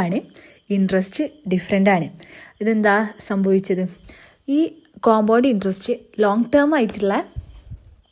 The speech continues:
ഡെപ്പോസിറ്റ്സ്, ബോറോയിങ്സ്, ഈ ഒരു ടൈമിലാണ് നമ്മൾ കോമ്പൗണ്ട് ഇൻട്രസ്റ്റ് മെത്തേഡ് യൂസ് ചെയ്യുക. ഇതിൽ ഫസ്റ്റ് ഇയറിൽ നമ്മൾ അടച്ച പ്രിൻസിപ്പൽ എമൗണ്ട്, പ്രിൻസിപ്പൽ എമൗണ്ട്, എമൗണ്ട് എന്താണെന്ന് ഞാൻ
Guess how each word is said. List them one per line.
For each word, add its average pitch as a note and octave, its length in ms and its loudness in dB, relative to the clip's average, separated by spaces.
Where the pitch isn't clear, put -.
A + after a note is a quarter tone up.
ഡെപ്പോസിറ്റ്സ്, G3 600 0
ബോറോയിങ്സ്, G#3 560 6
ഈ - 20 2
ഒരു C#4 180 4
ടൈമിലാണ് G#3+ 500 0
നമ്മൾ G#3 180 -4
കോമ്പൗണ്ട് G#3+ 420 -2
ഇൻട്രസ്റ്റ് F#3+ 400 -2
മെത്തേഡ് G3 340 2
യൂസ് F#3 240 0
ചെയ്യുക. F3 240 0
ഇതിൽ B3+ 160 2
ഫസ്റ്റ് C4+ 440 4
ഇയറിൽ A#3 320 6
നമ്മൾ G3 260 2
അടച്ച F#3 280 -10
പ്രിൻസിപ്പൽ F#3+ 540 -4
എമൗണ്ട്, F3 300 -2
പ്രിൻസിപ്പൽ A#3 480 -2
എമൗണ്ട്, G3+ 260 -2
എമൗണ്ട് F#3+ 320 0
എന്താണെന്ന് F3+ 500 -2
ഞാൻ F3+ 120 0